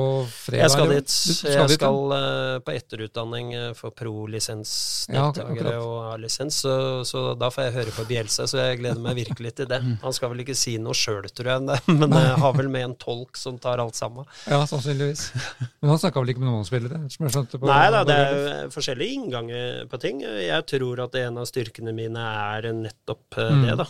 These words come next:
Speaker 2: eh, som Jonny spør om her. Altså, jeg t-, tror jeg klarer å balansere, eh, både dette med kjeft, ris, ros og, om hverandre. Og så tror jeg det oppleves som ganske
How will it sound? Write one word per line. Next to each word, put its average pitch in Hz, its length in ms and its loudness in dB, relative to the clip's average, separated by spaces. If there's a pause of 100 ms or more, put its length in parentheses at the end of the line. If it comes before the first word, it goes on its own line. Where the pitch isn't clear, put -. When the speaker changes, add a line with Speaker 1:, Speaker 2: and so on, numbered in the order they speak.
Speaker 2:
eh, 127 540 -4
som 123 180 -8
Jonny 117 640 -6
spør 110 360 -4
om 113 100 -10
her. 143 180 -6
Altså, - 240 -2
jeg 127 460 -4
t-, - 200 -12 (120)
tror 123 240 -4
jeg 123 140 -2
klarer 120 340 0
å 110 80 -8
balansere, 120 840 -2 (580)
eh, 117 880 -6
både 120 340 -4
dette 117 280 -6
med 120 360 -4
kjeft, - 440 -4
ris, - 420 0 (220)
ros - 480 -2 (100)
og, 127 140 -2 (160)
om 113 240 -4
hverandre. 123 540 -2 (400)
Og 135 80 -6
så 147 160 -4
tror 131 180 0
jeg 123 160 0
det 139 160 2 (260)
oppleves 123 560 -6
som 147 180 -6
ganske 123 340 -2